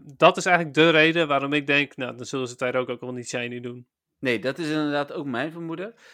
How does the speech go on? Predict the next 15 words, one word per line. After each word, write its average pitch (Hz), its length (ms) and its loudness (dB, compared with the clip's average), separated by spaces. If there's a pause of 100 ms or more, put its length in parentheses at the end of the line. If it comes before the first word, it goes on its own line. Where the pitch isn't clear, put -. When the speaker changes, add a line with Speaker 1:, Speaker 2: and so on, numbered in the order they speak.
(120)
Speaker 2:
Eh, 120 220 -2
dan 175 460 2
komen, 120 400 -6
eh, 120 200 -8 (140)
Pokémon 113 400 -10
en 101 100 -8
Raids. 143 280 -6
Ja, 131 300 0
eh, 135 460 -8
echtelijke 143 540 -10
ruzies 123 380 -8
tussen 120 240 -12
Nidoqueen 113 480 -10
en 101 140 -12
Nidoking. 104 560 -8